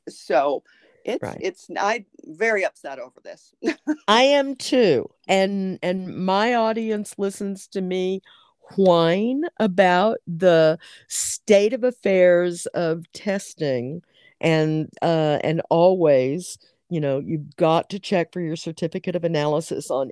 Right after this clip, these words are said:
Speaker 2: any product that you buy. And if you're still buying off the street,
Speaker 1: Mm-hmm.
Speaker 2: I'm sorry.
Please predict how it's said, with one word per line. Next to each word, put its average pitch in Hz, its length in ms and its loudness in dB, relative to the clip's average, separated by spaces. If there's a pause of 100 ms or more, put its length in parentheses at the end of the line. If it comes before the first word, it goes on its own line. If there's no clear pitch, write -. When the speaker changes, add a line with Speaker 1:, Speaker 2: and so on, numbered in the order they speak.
Speaker 2:
any 156 260 -4
product 180 480 -4
that - 180 -10
you 185 100 -8
buy. 143 280 0
And 156 140 -2
if 127 140 -4
you're 135 100 -20
still 165 320 -2
buying 196 320 2
off 208 200 -4
the 220 100 -4
street, 185 500 -2 (380)
Speaker 1:
Mm-hmm. 160 40 0
Speaker 2:
I'm 165 360 2
sorry. 151 760 2